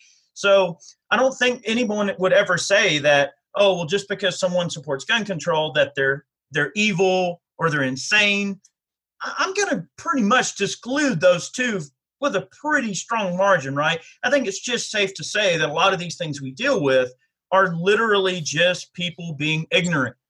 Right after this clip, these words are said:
To change hearts and minds, you have to have good facts. You have to have meaningful conversations with people. So I think that, you know, things like this are a great,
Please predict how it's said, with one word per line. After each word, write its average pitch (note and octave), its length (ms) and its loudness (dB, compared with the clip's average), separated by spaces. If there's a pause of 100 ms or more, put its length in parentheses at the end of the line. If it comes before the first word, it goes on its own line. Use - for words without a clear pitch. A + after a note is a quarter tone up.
(180)
To - 80 -14
change F3+ 360 -4
hearts F#3+ 260 2
and D#3+ 100 -4
minds, D3 460 0
you C#3 100 -4
have D3+ 200 -2
to D3+ 80 -4
have C#3+ 240 0
good B2+ 260 -2
facts. D#3+ 500 0 (280)
You C#3+ 120 -4
have F3 200 0
to E3+ 80 -2
have D#3+ 280 2
meaningful F3+ 600 -2
conversations C#3+ 720 -4
with B2 140 -12
people. A#2 300 -12
So B2+ 360 -2 (300)
I E3 60 -4
think A3+ 340 -8
that, A3+ 260 2 (180)
you - 140 -18
know, F#3+ 320 2 (100)
things G3 240 0
like G3+ 200 2
this G3+ 260 0
are E3+ 140 2
a E3 140 0
great, E3 600 -2